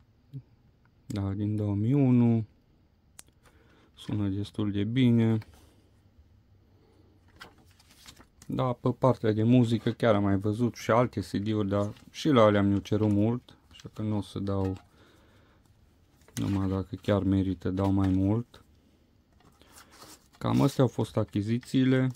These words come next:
Mai slăbus pe partea de jocuri. Da, asta e, câteodată găsești, câteodată nu.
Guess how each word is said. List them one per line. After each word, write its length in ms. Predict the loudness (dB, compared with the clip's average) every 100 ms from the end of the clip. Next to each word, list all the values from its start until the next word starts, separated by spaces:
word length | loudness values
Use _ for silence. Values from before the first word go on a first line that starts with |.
| -12 _ _ -20 _ _ _ _ _ _
Mai 160 | -4 -4
slăbus 420 | -2 -2 -2 -4
pe 140 | -2 0
partea 360 | 2 0 0
de 160 | 0 0
jocuri. 600 | 0 -2 -2 -2 0 -2 -10 -16 _ _ _ _ _ _ _ _ _ _ _ _ _ _ _ _ 0
Da, 220 | 2 2 0 0
asta 400 | 0 2 0 2
e, 220 | 2 0 -6
câteodată 540 | -10 -4 -2 0 -2
găsești, 520 | -2 -2 4 2 2
câteodată 560 | -4 -4 -4 -2 -4 -2
nu. 360 | 0 2 2